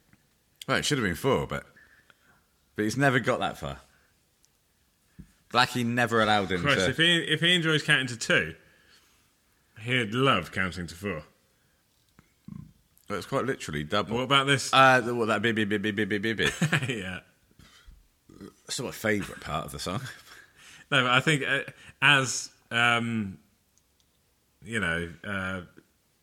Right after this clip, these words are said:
Speaker 2: off, off album
Speaker 1: Improvisation, a
Speaker 2: Yeah, that's
Speaker 1: riff.
Speaker 2: the word I'm thinking of. As improvisation
Speaker 1: Look at him, though. He,
Speaker 2: things
Speaker 1: I,
Speaker 2: go.
Speaker 1: I, we've said he's bullish before.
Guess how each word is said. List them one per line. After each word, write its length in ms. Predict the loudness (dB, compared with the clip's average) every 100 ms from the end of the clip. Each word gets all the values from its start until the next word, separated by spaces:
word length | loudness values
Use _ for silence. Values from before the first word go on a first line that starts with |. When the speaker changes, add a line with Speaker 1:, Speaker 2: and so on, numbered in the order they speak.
| _ _ _ -8
Speaker 2:
off, 320 | -4 -4 -8 -6
off 480 | -4 -4 -8 -20 -20 _ _ -6
album 640 | -2 0 -2 -4 -6 -10 -14 _ _ _ _ _ _ _ _ _ _ -4
Speaker 1:
Improvisation, 840 | -4 -2 -2 0 2 0 -2 -4
a 60 | -2
Speaker 2:
Yeah, 40 |
that's 280 | 2 2 2
Speaker 1:
riff. 100 | -2
Speaker 2:
the 60 | 0
word 160 | -2 -2
I'm 60 |
thinking 340 | -8 -10 -10 -14
of. 60 | -16 -20 -20 -20 _ _ 0
As 180 | 2
improvisation 600 | 2 0 0 2 4 4 4
Speaker 1:
Look 140 | 4
at 80 | 6
him, 100 | 6
though. 160 | 6 6
He, 80 | 2
Speaker 2:
things 320 | 2 0 4
Speaker 1:
I, 120 | 4
Speaker 2:
go. 200 | 4 2
Speaker 1:
I, 20 |
we've 200 | 2 2
said 140 | 4 4
he's 120 | 4
bullish 280 | 4 4 2
before. 460 | -2 0 2 0